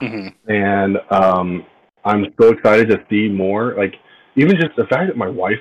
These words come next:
Speaker 2: likes that movie <laughs> tells me that, that, that movie
Speaker 1: Right.
Speaker 2: had something going for it. And
Speaker 1: For sure.
Speaker 2: the fact that it's continuing and we're gonna keep getting more of the, of the universe is so exciting.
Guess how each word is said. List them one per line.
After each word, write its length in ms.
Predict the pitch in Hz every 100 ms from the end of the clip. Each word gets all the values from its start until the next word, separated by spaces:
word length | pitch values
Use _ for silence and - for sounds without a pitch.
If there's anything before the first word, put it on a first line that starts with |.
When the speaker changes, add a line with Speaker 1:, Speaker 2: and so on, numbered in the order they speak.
| -
Speaker 2:
likes 180 | 151 -
that 100 | 156
movie 400 | 165 175 190 190 _ _ _ _ _ _ _ _ _ _ _ _ -
<laughs> 320 | 151 277 -
tells 240 | 139 135
me 140 | 143 147
that, 240 | 127 117
that, 240 | 110 110 -
that 160 | 117 113
movie 160 | 117 107
Speaker 1:
Right. 140 | 95
Speaker 2:
had 120 | 98 104
something 180 | 98
going 320 | 95 92 92 85
for 200 | 87 82
it. 80 | - _ _ _ _
And 340 | 98 95 95 92
Speaker 1:
For 120 | 101
sure. 320 | - 87 82
Speaker 2:
the 120 | 117
fact 260 | 107 123 123
that 80 | 131
it's 100 | 107
continuing 640 | - 101 - 123 127 127
and 100 | 117
we're 60 | 101
gonna 120 | 98
keep 260 | 95 127 120
getting 340 | 113 110 104 95
more 340 | 98 107 110
of 120 | 98
the, 220 | 92 90 -
of 120 | 95
the 60 | 95
universe 520 | 95 107 113 131 135 -
is 80 | 92 _
so 140 | -
exciting. 440 | 185 - - -